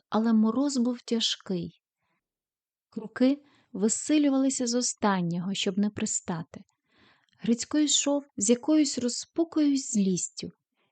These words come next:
Його брала охота назло комусь кинути свій клунок і лягти безрадно на землю. Але він тим часом йшов механічно. Ганна все відставала від чоловіка,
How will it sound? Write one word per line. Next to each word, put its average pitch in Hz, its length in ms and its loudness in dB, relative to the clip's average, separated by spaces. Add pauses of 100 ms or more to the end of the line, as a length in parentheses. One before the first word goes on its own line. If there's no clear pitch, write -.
(140)
Його 214 260 2
брала 247 380 2
охота 190 720 -4 (440)
назло 233 640 4
комусь 262 580 6
кинути 262 440 6
свій 240 240 2
клунок 269 580 6
і 233 180 6
лягти - 520 2
безрадно 240 680 2
на 220 160 4
землю. 175 420 -2 (920)
Але 208 240 4
він 269 200 4
тим 254 180 2
часом 247 480 -2
йшов 233 420 -2
механічно. 202 800 -4 (720)
Ганна 240 460 2 (100)
все - 180 2
відставала 285 520 2
від 277 140 -2
чоловіка, 262 580 0